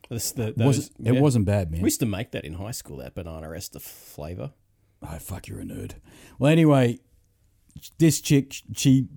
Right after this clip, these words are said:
Speaker 2: pulls up a washing machine part.
Speaker 1: Hmm.
Speaker 2: I'm not making this up. And so I'm thinking, "I've got this in the bag." Now, I can't tell you what the prize was, was, but it was worth my motivation, right? It wasn't an
Speaker 1: It wouldn't
Speaker 2: Atari,
Speaker 1: have taken a lot.
Speaker 2: it wasn't an Atari twenty-six hundred game, I can tell you that much,
Speaker 1: Mm.
Speaker 2: but it was something,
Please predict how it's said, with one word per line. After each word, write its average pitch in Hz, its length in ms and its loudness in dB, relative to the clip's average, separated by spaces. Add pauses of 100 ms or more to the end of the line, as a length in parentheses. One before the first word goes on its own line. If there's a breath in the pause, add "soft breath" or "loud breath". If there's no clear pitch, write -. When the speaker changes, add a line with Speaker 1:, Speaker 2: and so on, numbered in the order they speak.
(100)
Speaker 2:
pulls 139 260 4
up 120 140 4
a 120 60 4
washing 117 420 2
machine 98 340 0
part. 80 300 -2 (120)
Speaker 1:
Hmm. 147 280 4 (800)
Speaker 2:
I'm 139 140 6
not 135 100 6
making 101 300 0
this 92 180 -2
up. 90 240 -4 (540 loud breath)
And 135 120 4
so 151 280 6
I'm 185 140 6
thinking, 135 320 6
"I've 123 160 4
got 117 200 0
this 110 180 0
in 104 120 2
the 92 100 0
bag." 92 260 2
Now, 123 200 4
I 165 60 4
can't 160 320 2
tell 143 160 4
you 131 80 6
what 120 160 0
the - 80 -8
prize 113 360 0
was, 92 320 -4
was, 101 280 -2
but 113 160 0
it 113 80 -6
was 120 160 0
worth 135 300 2
my 120 180 4
motivation, 104 720 0 (460)
right? 196 260 2 (520 soft breath)
It 120 100 0
wasn't 147 340 6
an 127 100 6
Speaker 1:
It - 40 4
wouldn't 127 180 4
Speaker 2:
Atari, 127 40 2
Speaker 1:
have 113 60 -4
taken 107 260 -2
a 95 60 -6
lot. 92 120 -2
Speaker 2:
it 156 60 4
wasn't 202 300 8
an 147 200 6
Atari 127 300 4
twenty-six 107 480 0
hundred 117 260 2
game, 98 220 0
I 110 60 0
can 123 120 0
tell 131 180 2
you 104 100 2
that 107 180 -2
much, 135 140 -2
Speaker 1:
Mm. 123 100 0
Speaker 2:
but 127 100 6
it 135 80 2
was 139 140 2
something, - 460 0